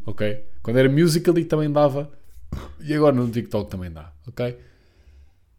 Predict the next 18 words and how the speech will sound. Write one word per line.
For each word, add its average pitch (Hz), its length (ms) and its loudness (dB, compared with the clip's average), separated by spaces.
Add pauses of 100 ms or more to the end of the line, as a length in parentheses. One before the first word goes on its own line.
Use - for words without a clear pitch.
(340)
Portanto, 156 1040 0 (1900)
yeah, 120 400 0 (680)
estamos 98 320 -10
aí. 160 340 -2 (480)
Ah, 127 200 0
não 131 100 -4
tenho 135 140 -4
mais 135 100 -2
nada 127 180 0
para - 120 -2
falar, 110 400 0 (360)
acho - 380 -10
eu. 87 240 -8 (1040)
Ahm, 101 500 -2
eu 131 120 -4
tinha 170 200 -4
um 180 120 -2
tema 127 500 2